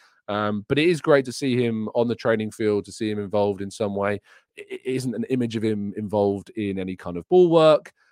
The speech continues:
Um, it isn't any kind of, uh, indication that he is, you know, fully fit and ready to come back. But it is great seeing him out there on the grass with the team,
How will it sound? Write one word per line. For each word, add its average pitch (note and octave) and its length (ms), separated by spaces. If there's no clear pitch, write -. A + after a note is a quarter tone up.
Um, G2 560
it G2+ 80
isn't A2+ 420
any G#2 380
kind G2 300
of, F2+ 180
uh, F2 560
indication G2 600
that F2+ 140
he F#2 240
is, E2+ 160
you G2+ 60
know, D#2+ 140
fully G#2 260
fit - 220
and F#2 100
ready F2+ 160
to - 120
come E2 180
back. D#3+ 400
But A2 380
it B2+ 120
is B2+ 220
great A2 300
seeing G2 240
him G2 100
out G2+ 180
there G2 140
on A#2 120
the G2+ 80
grass F2+ 480
with C3+ 160
the - 80
team, F#2 520